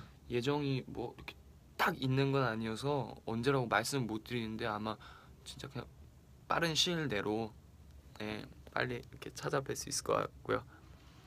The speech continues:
예, 유니, 유니콘님께서 "왜 안 돼? 왜, 왜 안 돼?" 요거 이렇게 하셨네요. 예, 진짜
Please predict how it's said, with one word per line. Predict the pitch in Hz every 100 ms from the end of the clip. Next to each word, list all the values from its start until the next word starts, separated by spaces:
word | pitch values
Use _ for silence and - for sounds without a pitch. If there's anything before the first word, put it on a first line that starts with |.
| - - -
예, | 110
유니, | 127 156 156 156 151 - 127
유니콘님께서 | 131 131 - 127 113 110 120 -
"왜 | 110 135 170
안 | 151 120 131 139 147
돼? | 185 196 175 156 135 - - - - - - -
왜, | 120 127 143 156 160 - - -
왜 | 123 156 185
안 | 170 135 147 147
돼?" | 190 190 190
요거 | 151 143 143
이렇게 | 127 127 131 - - - - - - -
하셨네요. | 165 196 190 160 123 117 117 123 113 101 98
예, | 101 117 120 110 -
진짜 | - 127 127